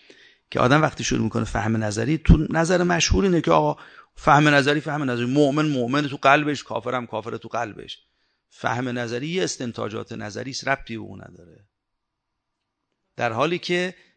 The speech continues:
استظهار، همین استظهار مستند به یه افعال روحی است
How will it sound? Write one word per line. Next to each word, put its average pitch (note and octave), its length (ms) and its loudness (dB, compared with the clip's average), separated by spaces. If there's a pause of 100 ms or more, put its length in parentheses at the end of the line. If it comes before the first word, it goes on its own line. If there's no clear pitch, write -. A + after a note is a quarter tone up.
(220)
استظهار، A2 1000 -6
همین F3+ 380 -2
استظهار F#2+ 680 -8 (420)
مستند B2+ 580 -6
به C#3 80 -4
یه D#3 140 2
افعال - 460 -4
روحی A#2 600 -6
است - 420 -12